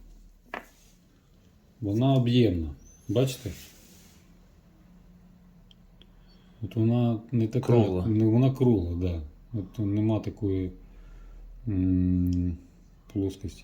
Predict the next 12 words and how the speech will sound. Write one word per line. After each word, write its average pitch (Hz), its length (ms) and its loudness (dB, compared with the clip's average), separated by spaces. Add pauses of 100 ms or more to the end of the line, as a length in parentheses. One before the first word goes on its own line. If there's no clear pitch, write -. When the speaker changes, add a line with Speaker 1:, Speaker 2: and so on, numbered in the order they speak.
Speaker 1:
як, 85 160 -8
ну, 92 180 -4
от, - 140 -12
наче 90 220 -6
хтось - 280 -8
молотком 92 540 -2
вдарив. 85 320 -4 (1000)
От. 80 160 -6 (680)
І, 135 260 -4 (1300)
і 101 80 -4
запах 117 500 0 (1800)
Speaker 2:
Відповідний. 107 680 0